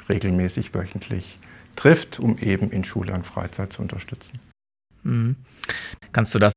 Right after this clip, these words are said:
Speaker 2: kurz drauf eingehen, ähm, welche Kompetenzen im Schulbereich und auch im Freizeit- oder Persönlichkeitsbereich,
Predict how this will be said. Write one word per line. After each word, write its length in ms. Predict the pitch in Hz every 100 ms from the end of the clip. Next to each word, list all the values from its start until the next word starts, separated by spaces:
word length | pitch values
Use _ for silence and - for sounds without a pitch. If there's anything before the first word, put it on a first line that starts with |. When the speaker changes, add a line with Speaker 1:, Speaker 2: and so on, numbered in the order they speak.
| -
Speaker 2:
kurz 240 | 107 -
drauf 260 | 98 98 -
eingehen, 680 | 95 110 110 110 107 - -
ähm, 300 | - 98 98
welche 260 | 98 - -
Kompetenzen 760 | 107 95 87 - 101 - 98
im 240 | 101 101
Schulbereich 840 | 90 - 127 135 127 113 110 110 -
und 260 | 98 95 -
auch 200 | 95 -
im 340 | 95 92 95 - - -
Freizeit- 440 | - 90 98 - 101
oder 120 | 98
Persönlichkeitsbereich, 1600 | 95 98 - 104 104 - - 98 95 - - 107 95 98 95 -